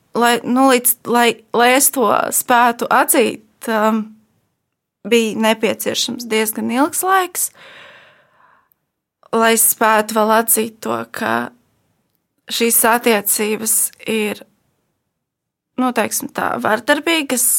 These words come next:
Arī līdz tam man vajadzēja diezgan ilgu laiku, lai atzītu, jo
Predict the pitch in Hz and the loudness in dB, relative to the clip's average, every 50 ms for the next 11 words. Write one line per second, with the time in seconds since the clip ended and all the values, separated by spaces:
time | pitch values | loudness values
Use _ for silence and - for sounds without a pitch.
0 | - - - _ _ _ _ _ _ - _ _ - 196 196 196 - - - 107 | -2 -4 -6 _ _ _ _ _ _ -20 _ _ -2 -2 -2 -2 -6 -8 -8 -8
1 | 107 - - - - - - 190 202 214 220 240 262 285 311 339 359 359 359 311 | -8 -6 -6 -6 -6 0 2 2 4 4 4 2 4 4 4 4 4 4 4 4
2 | 294 277 262 240 - - - - _ _ _ _ _ - _ - - 240 240 226 | 4 4 2 0 -2 -6 -10 -16 _ _ _ _ _ -20 _ -2 2 4 4 4
3 | 220 208 202 - 208 196 196 208 214 214 208 - 214 214 226 214 214 226 220 220 | 4 2 0 -2 -2 -4 -2 0 0 0 0 -2 0 2 2 2 2 0 -2 -4
4 | - 220 - - - - - - - - _ _ _ _ _ _ _ _ _ _ | -10 -14 -14 -18 -20 -20 -20 -20 -20 -20 _ _ _ _ _ _ _ _ _ _
5 | _ _ _ _ _ _ _ _ _ _ _ 220 214 214 214 220 226 208 226 240 | _ _ _ _ _ _ _ _ _ _ _ -2 0 2 4 4 4 4 2 2
6 | 233 - - 294 320 330 320 302 302 - 277 269 247 240 240 240 240 | 2 0 2 2 2 2 2 0 0 0 0 2 2 2 4 4 6